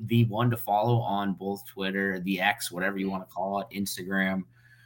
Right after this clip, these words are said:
Uh, stage manager, uh, sh-, you should be f-, able to find me that way. But, uh,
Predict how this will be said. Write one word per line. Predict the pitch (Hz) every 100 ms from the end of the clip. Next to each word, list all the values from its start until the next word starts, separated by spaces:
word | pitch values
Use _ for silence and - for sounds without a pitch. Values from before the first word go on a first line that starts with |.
| - _ 101
Uh, | 101 98 92
stage | 92 - 147 147 127
manager, | 135 139 139 123 127 135 131 127
uh, | 120 117 110
sh-, | - 131
you | 123 120
should | 131
be | 123
f-, | 120 -
able | 123 120 113
to |
find | - 110 107
me | 101
that | 98 104 98
way. | 104 104 104 -
But, | 92 90 - 98
uh, | 95 87 85